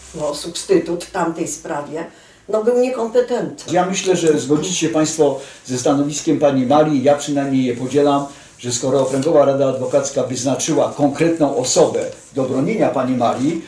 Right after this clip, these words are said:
Speaker 2: no to ma pa-, pani Maria, pomijając prawo, jakie tego pana adwokata obowiązuje, to pani Maria ma prawo oczekiwać, że właśnie ten pan będzie pani bronił. Jakie w ostateczności decyzje Okręgowej Rady Adwokackiej pani Maria, skoro nie otrzymała pani odpowiedzi na,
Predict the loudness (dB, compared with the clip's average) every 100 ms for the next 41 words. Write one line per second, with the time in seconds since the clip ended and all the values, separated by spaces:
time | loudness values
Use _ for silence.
0 | -12 -2 0 4 4 4 2 2 0 0
1 | -6 -4 0 4 4 4 4 6 4 4
2 | 2 4 4 4 2 0 2 4 2 2
3 | 2 0 0 2 2 4 2 2 2 2
4 | 2 0 0 -2 -4 -6 -4 -2 -2 2
5 | 2 2 -2 -6 -2 -2 -2 -6 -14 -8
6 | -2 2 4 4 4 4 4 2 0 2
7 | 2 4 2 0 -8 -4 0 0 0 -4
8 | -4 -6 -2 -2 0 -2 -2 -6 -8 -6
9 | -6 -4 -4 -4 -4 -6 -14 -12 0 2
10 | 2 -2 -6 -4 -6 -4 -4 -4 -6 -6
11 | -6 -6 -6 -6 -6 -2 0 0 -2 0
12 | 0 2 0 0 -2 -6 -6 -6 -4 -4
13 | -4 -2 -2 -4 -4 -2 -2 -2 -2 -2
14 | -2 -2 -6 -6 -8 -6 -6 -6 -4 -2
15 | -2